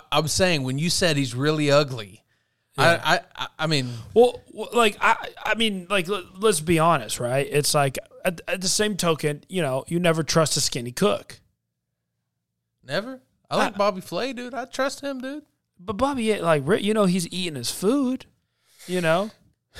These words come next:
Speaker 1: I mean, no, dude. There's this Asian guy on TikTok that is skinny and in shape.
Speaker 2: Okay.
Speaker 1: And he does all the, he's like, his son always asks him to turn things gourmet.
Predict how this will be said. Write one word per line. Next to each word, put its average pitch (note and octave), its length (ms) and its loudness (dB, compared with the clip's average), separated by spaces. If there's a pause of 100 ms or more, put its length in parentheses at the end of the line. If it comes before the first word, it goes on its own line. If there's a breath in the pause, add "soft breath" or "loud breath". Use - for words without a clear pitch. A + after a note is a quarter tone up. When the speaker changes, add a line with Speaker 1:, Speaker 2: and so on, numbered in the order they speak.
(160 loud breath)
Speaker 1:
I E3+ 140 2
mean, C#3+ 260 4 (120)
no, B2+ 200 0
dude. G#2 320 -10
There's C3+ 220 -2
this - 260 -4
Asian A2+ 400 -4
guy E2+ 380 -14 (460)
on A2+ 240 -12
TikTok - 720 -12 (760)
that A2+ 280 -4
is G#2+ 320 -10 (480)
skinny D3 640 -4
and B2 160 -10
in A#2+ 140 -6
shape. G#2+ 320 -8 (440)
Speaker 2:
Okay. B2 320 -8 (120)
Speaker 1:
And C3+ 160 -6
he C3+ 180 -2
does C3 340 -2
all B2+ 160 -2
the, B2 140 -8
he's C#3+ 280 -6
like, A2 300 -12 (720 soft breath)
his C#3 160 -6
son C#3+ 240 0
always C3+ 220 -4
asks B2+ 280 -4
him C3 140 -8
to A2+ 80 -12
turn B2+ 400 -10
things B2 300 -10
gourmet. A#2 640 -6